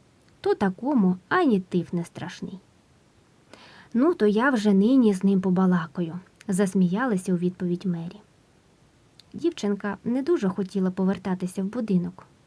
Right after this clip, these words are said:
У саду було так гарно, а тут іще білки її обступили,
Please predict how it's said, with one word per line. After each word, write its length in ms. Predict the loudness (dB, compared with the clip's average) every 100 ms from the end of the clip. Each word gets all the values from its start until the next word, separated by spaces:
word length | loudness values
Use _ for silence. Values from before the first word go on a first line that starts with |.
| _ _
У 100 | -6
саду 320 | -4 -4 -2
було 280 | -2 -2 -2 -4
так 380 | -6 -6 -8 -8
гарно, 420 | -6 -4 -4 -6 -8 _ -20 -20 -8 -2
а 80 |
тут 220 | 2 2 2
іще 280 | 0 0
білки 440 | 0 2 2 2 -2
її 280 | 0 0 -4
обступили, 680 | -6 -8 -6 -2 0 0